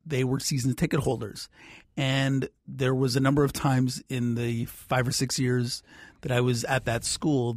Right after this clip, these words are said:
that Pinball would come into the school and interact with the students. And, uh, so I became a Double Blue fan. And then I went off to middle school, and I had a vice principal, and she ended up teaching Mike Vanderjet.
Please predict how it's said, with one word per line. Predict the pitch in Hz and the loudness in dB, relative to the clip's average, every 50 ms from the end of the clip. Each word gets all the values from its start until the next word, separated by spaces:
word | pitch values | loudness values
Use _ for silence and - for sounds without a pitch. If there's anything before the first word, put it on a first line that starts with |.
| 117 | -4
that | 117 120 117 110 110 113 - - - - - - - - - - - _ _ _ - | -4 -4 -2 -2 -2 -4 -6 -12 -18 -20 -20 -20 -20 -20 -20 -20 -20 _ _ _ -2
Pinball | - 143 135 127 120 123 120 | 0 2 4 4 4 4 2
would | 120 113 - | 2 0 0
come | 120 131 127 127 | 0 0 2 2
into | 120 117 120 120 113 117 117 | 2 2 2 2 2 0 -2
the | 120 | -2
school | - - - - 127 117 120 123 131 131 | -2 -4 -2 0 0 0 2 2 0 0
and | 123 117 110 - - - - - - - - - - _ _ _ _ | 0 -2 -4 -6 -8 -16 -20 -20 -20 -20 -20 -20 -20 _ _ _ _
interact | - 139 139 135 123 120 123 - - | -2 0 2 2 2 2 0 0 -2
with | 135 117 - | -4 -4 -2
the | 127 | -2
students. | - - - 139 117 117 127 147 170 - - - | -2 -2 -2 -2 -2 0 0 0 0 0 -2 -2
And, | - 143 131 131 131 131 123 | -2 -2 0 0 0 0 0
uh, | 131 127 127 - 131 | 0 0 0 -2 -2
so | - - 135 123 113 123 127 135 - - | -2 0 0 0 2 0 -2 -2 -4 -4
I | 135 | -4
became | 127 131 - - 147 151 151 | -4 -2 0 0 2 2 2
a | 139 | 2
Double | 127 135 127 135 | 2 2 2 2
Blue | 117 127 139 151 175 | 0 2 0 0 0
fan. | - - 123 113 110 104 104 - - | 0 -2 -2 -2 -2 -4 -6 -8 -6
And | 135 135 135 131 | -4 -2 0 2
then | 139 139 139 135 127 123 - - - - - - - - _ - | 2 2 2 2 0 -2 -6 -12 -20 -20 -20 -20 -20 -14 _ -4
I | 123 | -2
went | 127 135 135 | 2 2 2
off | 135 - | 2 0
to | 147 | 0
middle | 127 127 135 160 160 | 0 0 2 2 2
school, | 156 - - - 139 127 127 139 156 160 | 0 -2 -4 -4 -2 0 2 2 2 2
and | 151 131 127 120 120 | 0 -2 -2 -2 0
I | 120 | 0
had | 127 139 135 131 | 2 2 2 2
a | 123 123 | 2 2
vice | 113 117 123 120 120 - | 2 0 0 0 -2 -2
principal, | - - 160 160 - 143 120 117 120 127 - - - - - - - - - _ _ _ _ _ - | -2 0 0 0 0 -2 -4 -4 -4 -6 -6 -10 -16 -20 -20 -20 -20 -20 -20 _ _ _ _ _ -4
and | 139 135 135 135 131 131 131 135 131 135 - - _ _ _ _ _ _ _ _ _ _ _ | 0 0 2 2 2 2 2 2 0 -2 -4 -8 _ _ _ _ _ _ _ _ _ _ _
she | - - - - - 196 170 170 165 165 - | -14 -12 -10 -6 -4 -2 -2 -2 -2 -2 0
ended | - 143 135 123 120 | 0 0 0 2 0
up | 127 120 - | -2 -2 -4
teaching | - - 143 131 - 139 127 123 | -4 -4 -4 -2 0 0 2 2
Mike | 123 120 113 - | 2 2 0 0
Vanderjet. | - 143 147 147 139 123 117 95 80 | 2 2 2 2 0 0 -2 -6 -8